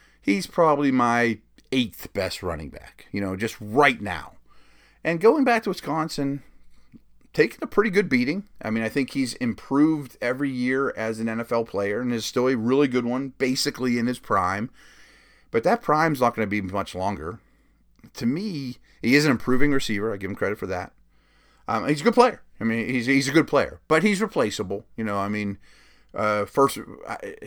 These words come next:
if you said in a blank slate, would you rather have Melvin Gordon, an expensive top five type running back salary, or next year's Chargers first round pick running back? I'll take the pick. You know what I mean? Like, supposed to be a good running back draft.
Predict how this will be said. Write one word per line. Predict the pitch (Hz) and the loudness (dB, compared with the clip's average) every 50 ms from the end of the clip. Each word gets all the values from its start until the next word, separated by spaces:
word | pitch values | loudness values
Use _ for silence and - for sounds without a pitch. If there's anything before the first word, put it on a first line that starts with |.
| 135 - | -10 -4
if | 143 139 127 | -4 -2 0
you | 151 156 147 139 | 4 4 4 2
said | - - - 147 139 131 123 117 | 2 0 2 2 2 2 2 0
in | 123 120 | -2 -4
a | 107 | -4
blank | - 117 123 127 127 117 | -2 -2 0 0 -2 -2
slate, | - - 120 127 123 113 - | -4 -2 0 0 0 0 -2
would | 117 104 | -6 -6
you | 101 110 | -4 -2
rather | 113 113 120 117 113 | -2 -2 -2 -2 -2
have | 123 113 104 | -2 -2 -2
Melvin | 107 113 123 131 135 131 127 117 | 0 2 2 2 2 2 -2 -2
Gordon, | 110 117 120 127 123 120 120 117 113 | -2 -2 0 0 0 0 0 -2 -2
an | 95 110 107 | -4 -6 -8
expensive | 107 98 - - - - _ - - 123 127 123 - - 117 113 113 107 104 101 - - - _ - _ - - - - - - | -10 -12 -14 -16 -18 -18 _ -4 -2 -2 -2 -2 -4 -4 -2 -2 -2 -4 -6 -12 -16 -20 -20 _ -20 _ -20 -20 -20 -20 -16 -4
top | - 147 135 123 - - | 2 2 2 2 0 -6
five | - - 127 123 117 120 120 113 107 - | 0 2 4 4 6 4 2 0 -2 -4
type | - 113 113 110 - | -2 -2 -2 -2 -2
running | - 107 110 113 113 110 98 | -4 -4 -2 0 0 0 0
back | 107 104 104 98 - _ _ - | 0 0 -2 -2 -4 _ _ -14
salary, | - - 120 104 107 104 98 90 90 90 87 90 92 - _ - - _ _ - - _ _ _ - | -6 -2 0 0 0 0 0 -2 -4 -4 -6 -8 -10 -12 _ -20 -20 _ _ -20 -20 _ _ _ -4
or | 117 117 117 113 110 110 110 107 104 104 101 - - - - - - _ _ - - - - | -2 2 4 6 6 6 6 4 2 2 0 -2 -6 -18 -20 -20 -20 _ _ -20 -20 -8 -2
next | 131 139 - - - | -2 -2 -2 -2 -4
year's | 131 131 120 117 101 | -2 -2 -2 -2 -6
Chargers | - - - - 117 113 113 107 107 110 107 - | -8 -6 -2 0 2 2 2 0 -2 -8 -8 -8
first | - - 117 110 104 - - | -6 -2 -2 -2 -2 -2 -4
round | 107 101 101 92 - | -4 -2 -4 -6 -4
pick | - 120 104 - - - | 0 6 10 10 10 10
running | 98 98 92 92 90 87 | 8 2 0 -6 -8 -8
back? | 85 87 90 85 85 - _ - - _ - | -6 -4 -4 -4 -6 -8 _ -18 -20 _ -10
I'll | 95 98 101 | -8 -8 -8
take | - - 107 95 - - | -6 -6 -6 -6 -6 -12
the | 95 95 | -14 -14
pick. | - - - 117 98 - - - - - | -14 -8 -4 -4 -4 -4 -6 -10 -10 -8
You | 101 104 | -6 -4
know | 104 101 | -4 -4
what | 98 | -6
I | 98 | -6
mean? | 101 104 104 98 | -6 -6 -6 -6
Like, | 92 90 - | -8 -8 -8
supposed | - 98 87 - | -8 -10 -8 -8
to | 85 | -10
be | 90 | -10
a | 78 | -10
good | 85 76 | -10 -10
running | 82 82 82 76 | -10 -10 -10 -12
back | - 71 - - | -14 -16 -16 -8
draft. | - 160 165 151 143 135 127 - - | -4 0 0 2 2 0 -2 -4 -12